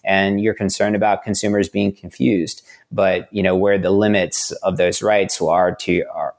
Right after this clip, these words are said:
are to your geographic area. So someone in another town ca-,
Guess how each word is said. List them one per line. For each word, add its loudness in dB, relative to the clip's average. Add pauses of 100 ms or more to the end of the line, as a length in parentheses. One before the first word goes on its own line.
are 0
to -6
your 2
geographic -2
area. -4
So -2 (340)
someone -2
in -2
another 0
town -2 (300)
ca-, -2